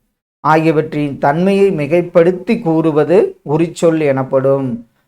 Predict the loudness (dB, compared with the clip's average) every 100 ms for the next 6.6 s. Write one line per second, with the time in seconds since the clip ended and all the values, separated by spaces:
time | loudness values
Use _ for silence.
0 | _ 2 2 0 2 2 4 0 -6 -10
1 | _ -6 -4 -2 -2 -2 -4 -6 -6 -2
2 | 0 2 0 -2 -4 -6 -10 -4 -2 0
3 | 0 -2 -2 -6 -10 -6 0 2 4 2
4 | 2 2 0 -4 _ _ _ _ _ _
5 | _ _ _ _ _ -2 2 4 2 0
6 | -2 -2 0 -2 0